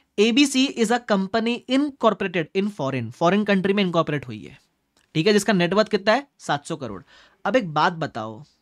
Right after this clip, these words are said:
आप एक फॉरेन कंपनी हो, क्या मुझे चेक करना चाहिए कि आपको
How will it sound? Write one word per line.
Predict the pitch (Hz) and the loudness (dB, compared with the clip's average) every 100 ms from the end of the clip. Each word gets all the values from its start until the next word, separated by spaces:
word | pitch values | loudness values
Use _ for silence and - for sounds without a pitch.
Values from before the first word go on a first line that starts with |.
| _ _ _ _ _ _ _ - | _ _ _ _ _ _ _ -2
आप | 190 220 | -2 0
एक | 262 | -2
फॉरेन | - 175 160 180 | -4 -2 -2 -2
कंपनी | 165 135 127 120 | -6 -10 -10 -12
हो, | 113 117 - _ _ _ _ _ _ _ _ - | -14 -18 -20 _ _ _ _ _ _ _ _ -4
क्या | 202 | -2
मुझे | 220 214 233 | -2 -2 -4
चेक | 233 190 190 | -4 -8 -6
करना | 208 202 208 | -8 -4 -4
चाहिए | 202 190 254 294 _ _ _ - | -4 -4 -6 -10 _ _ _ -8
कि | 202 - | -8 -2
आपको | 160 165 - 196 196 | 0 0 -2 -4 -4